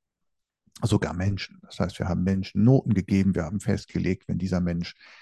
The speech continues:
mehr Geld hat, ist er auch mehr wert. Wenn dieser Mensch, äh, mehr Einfluss hat, ist er mehr wert. Wenn, ja, und so weiter. Wir haben also all das auch in ein Notensystem gepackt,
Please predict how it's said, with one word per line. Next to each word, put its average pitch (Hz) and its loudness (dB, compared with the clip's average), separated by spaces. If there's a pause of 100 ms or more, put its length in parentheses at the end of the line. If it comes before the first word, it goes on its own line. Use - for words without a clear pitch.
(1040)
mehr 107 6
Geld 107 4
hat, 117 2
ist 107 -2
er 76 2
auch - -2
mehr 92 2
wert. 92 -2
Wenn 92 2
dieser 95 4
Mensch, 95 4
äh, 95 2
mehr 101 2
Einfluss 117 0
hat, 104 0
ist - -6
er 90 2
mehr 90 0
wert. - -8
Wenn, 87 -2
ja, 113 4
und 101 0
so - -4
weiter. 64 -6
Wir 95 0
haben 117 2
also 104 0
all 127 4
das 110 2
auch 104 -2
in 92 -2
ein 92 -2
Notensystem 110 2
gepackt, - -4